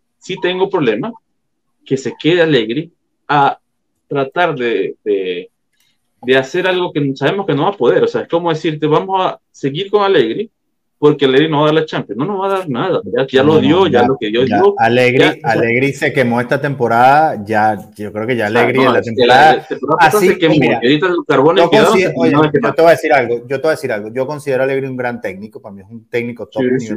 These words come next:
Speaker 2: mundial,
Speaker 1: Lo respeto mucho.
Speaker 2: pero te digo, luego de esta temporada, es que, es, es que ya, ya no hay más pa-, para ninguna de las partes, do-, cómo, cómo seguir sin, sin seguir desgastándose.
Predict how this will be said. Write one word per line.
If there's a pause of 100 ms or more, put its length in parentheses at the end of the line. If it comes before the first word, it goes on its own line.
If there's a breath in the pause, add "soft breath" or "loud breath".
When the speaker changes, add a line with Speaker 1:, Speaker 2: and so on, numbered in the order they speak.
Speaker 2:
mundial, (120)
Speaker 1:
Lo
respeto
mucho.
Speaker 2:
pero
te
digo,
luego
de
esta
temporada,
es
que,
es, (220)
es
que
ya,
ya
no
hay
más
pa-,
para
ninguna
de
las
partes,
do-,
cómo,
cómo
seguir
sin,
sin
seguir
desgastándose.